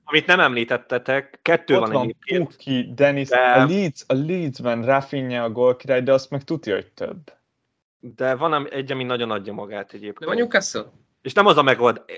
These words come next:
Speaker 1: egyébként az az, ami adja magát. Az az, ami adja magát,
Speaker 3: Mert hogy
Speaker 1: szerintem. Mert ott a Callum Wilson nyolc
Speaker 3: Nem.
Speaker 1: góllal még mindig házi gól király, úgyhogy kihagyta a szezon.
Speaker 2: Annál tuti kevesebb, a,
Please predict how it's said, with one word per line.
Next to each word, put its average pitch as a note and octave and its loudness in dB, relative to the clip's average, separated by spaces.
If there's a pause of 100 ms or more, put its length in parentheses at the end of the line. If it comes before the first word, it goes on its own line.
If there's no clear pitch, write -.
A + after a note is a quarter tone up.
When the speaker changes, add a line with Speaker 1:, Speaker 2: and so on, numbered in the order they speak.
Speaker 1:
egyébként D3 -2
az B2+ -4
az, G#2+ -14
ami G#2 -6
adja G2+ -8
magát. F#2 -16
Az B2 -8
az, A2 -8
ami A2 -6
adja G#2+ -4
magát, G#2 -6
Speaker 3:
Mert D3 -4
hogy C#3 -6
Speaker 1:
szerintem. A#2+ -6 (180)
Mert C3 2
ott B2 -2
a - -14
Callum D3+ 4
Wilson C3 0
nyolc B2 0
Speaker 3:
Nem. C#3 -4
Speaker 1:
góllal A2 -4
még A2 -12
mindig A2 -12
házi G#2 -14
gól G#2 -14
király, G#2 -10
úgyhogy G2+ -16
kihagyta G2+ -12
a F#2+ -12
szezon. G#2 -14
Speaker 2:
Annál B2+ 0
tuti B2+ -4
kevesebb, G2+ -2
a, G2+ -4